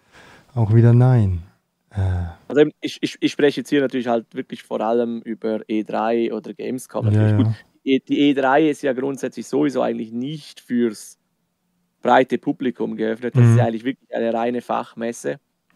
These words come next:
Speaker 1: Genau, ja.
Speaker 2: Aber ich meine,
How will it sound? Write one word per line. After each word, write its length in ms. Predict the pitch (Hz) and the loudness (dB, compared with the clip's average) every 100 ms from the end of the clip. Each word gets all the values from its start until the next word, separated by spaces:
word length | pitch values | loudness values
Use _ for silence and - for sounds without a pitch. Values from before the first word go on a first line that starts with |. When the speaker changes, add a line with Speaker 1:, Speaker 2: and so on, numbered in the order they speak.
| _ | _
Speaker 1:
Genau, 420 | - 113 107 107 104 | -4 -2 0 0 -2
ja. 300 | 101 107 107 | -2 -4 -6
Speaker 2:
Aber 480 | - 117 113 120 120 - _ _ _ _ _ _ _ _ _ _ | -4 -4 0 2 0 -2 _ _ _ _ _ _ _ _ _ _
ich 120 | 120 | -6
meine, 540 | 123 131 131 127 120 | 0 2 2 0 -2